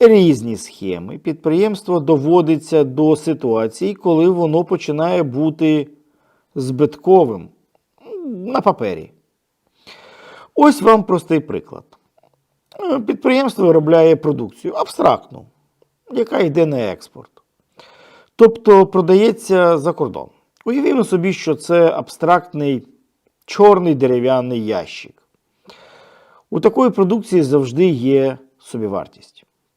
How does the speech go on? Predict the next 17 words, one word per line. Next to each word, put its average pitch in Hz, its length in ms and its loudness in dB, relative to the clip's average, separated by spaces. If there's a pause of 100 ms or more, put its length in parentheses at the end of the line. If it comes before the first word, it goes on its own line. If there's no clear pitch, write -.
(140)
Тобто 135 440 -4 (200)
те, 220 360 8
скільки 123 640 -8
треба 104 400 -2
витратити 101 640 -4
грошей 101 500 -4 (240)
на 202 280 4
виробництво 170 760 0
цього 139 580 0
чорного 117 800 -6 (360)
дерев'яного 98 920 -2 (160)
ящика. - 760 -10 (560)
Тут 240 360 2 (340)
всі 233 640 -2
види 135 560 2 (100)
витрат. 117 600 -4 (640)
Й-, 180 300 -2